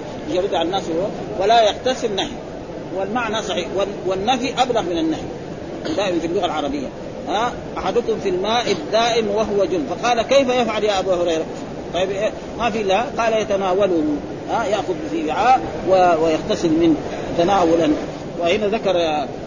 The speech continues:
"لا يغتسل أحدكم في الماء وهو"، قال: "كيف يفعل يا أبا هريرة؟" قال: "يتنا-، قال أبو، أما أبو السائب فلا يعرف اسمه. أما أحكام المسألة فقال العلماء من أصحابنا وغيرهم:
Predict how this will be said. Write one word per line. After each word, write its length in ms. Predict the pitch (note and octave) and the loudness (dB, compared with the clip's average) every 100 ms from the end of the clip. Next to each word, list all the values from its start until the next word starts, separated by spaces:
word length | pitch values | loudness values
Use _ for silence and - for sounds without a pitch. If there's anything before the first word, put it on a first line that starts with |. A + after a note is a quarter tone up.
| E3+ | 0
"لا 140 | G3+ | 0
يغتسل 340 | G3+ A#3 G3+ | 2 0 0
أحدكم 280 | G3+ G#3 F#3 | 0 0 0
في 60 | F3+ | 0
الماء 320 | F3+ A3 F#3 F3 | 2 2 0 0
وهو"، 380 | G3 F3 E3 F#3 | 2 2 2 2
قال: 120 | G3+ | 2
"كيف 240 | F#3 B3+ A#3 | 4 4 4
يفعل 340 | G#3+ G3 F3+ | 2 2 2
يا 140 | F#3 | 2
أبا 180 | D#3+ E3 | 2 2
هريرة؟" 120 | E3 F3+ | 2 2
قال: 160 | A3 G#3 | 4 4
"يتنا-، 400 | F#3+ F#3 E3 G#3 | 6 4 4 4
قال 120 | G3+ | 4
أبو، 220 | F3+ E3+ D3+ D3+ - - - | 4 4 4 0 -2 -4 0
أما 260 | A#3 A3+ F#3 | 2 4 4
أبو 100 | F3 | 2
السائب 420 | - A3+ A#3+ A#3 | 2 4 4 4
فلا 220 | G3+ G3+ | 4 6
يعرف 260 | G3+ G3 F#3 G3 | 6 4 2 0
اسمه. 340 | - E3 E3 | 2 2 2
أما 160 | G#3 F#3+ | 0 0
أحكام 380 | F3 - G3+ F3+ | -2 2 2 4
المسألة 400 | F3 A#3 A#3 G#3+ | 2 2 2 2
فقال 340 | F#3+ G#3 G3 | 2 2 4
العلماء 440 | F3 E3 E3+ G3+ | 4 4 4 4
من 160 | F3 E3+ | 2 0
أصحابنا 420 | - - G3+ F3+ D#3+ | -2 0 2 2 2
وغيرهم: 440 | D#3+ G#3+ B3 B3 | 2 4 4 4